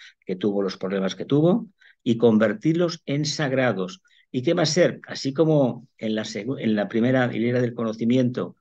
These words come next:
hablábamos, ni más ni menos, de los, de los pétalos del conocimiento, hablábamos de que era la escuela de la ignorancia, es decir, la de entra-, la, la entrada del aprendizaje, también se le puede llamar,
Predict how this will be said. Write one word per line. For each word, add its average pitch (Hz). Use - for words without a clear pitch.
hablábamos, 107
ni 104
más 113
ni 117
menos, 117
de 90
los, 90
de 95
los 90
pétalos 113
del 113
conocimiento, 110
hablábamos 123
de 113
que 139
era 101
la 104
escuela 123
de 104
la 104
ignorancia, 131
es 196
decir, 95
la 95
de 92
entra-, 110
la, 98
la 92
entrada 104
del 92
aprendizaje, 95
también 98
se 101
le 95
puede 98
llamar, 127